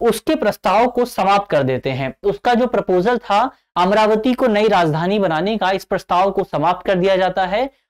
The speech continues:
और तीन राजधानियों का एक नया प्रस्ताव पेश होता है। इन तीन राजधानियों में सबसे पहले नंबर पर थी अमरावती,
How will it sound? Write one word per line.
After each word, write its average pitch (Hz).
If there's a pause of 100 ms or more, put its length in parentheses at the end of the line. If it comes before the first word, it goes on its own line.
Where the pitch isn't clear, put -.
(100)
और 262 (200)
तीन 269
राजधानियों 196
का 226
एक 233
नया 202
प्रस्ताव 202
पेश 139
होता 139
है। 127 (380)
इन 233
तीन 247
राजधानियों 208
में 214
सबसे 220
पहले 190
नंबर 208
पर 202
थी 226
अमरावती, 160